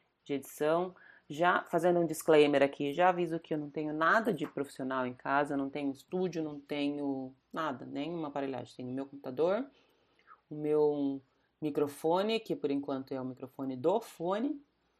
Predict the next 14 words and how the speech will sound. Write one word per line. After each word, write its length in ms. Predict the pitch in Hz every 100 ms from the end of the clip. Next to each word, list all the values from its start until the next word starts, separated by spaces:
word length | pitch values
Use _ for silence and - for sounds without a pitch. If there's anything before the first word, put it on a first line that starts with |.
| _ _ _ _ _ _ -
e 240 | 185 190
só, 400 | 190 - 120 117 -
e 160 | 143
vontade 420 | 143 143 131 127
de 120 | 131 135
conversar 480 | 135 131 135 131
sobre 440 | 131 - 135 127 135
Disney, 360 | 131 123 135
que 180 | 135 -
é 60 | 127
o 60 |
que 180 | 127 -
eu 80 | 127
mais 680 | 123 123 127 127 - -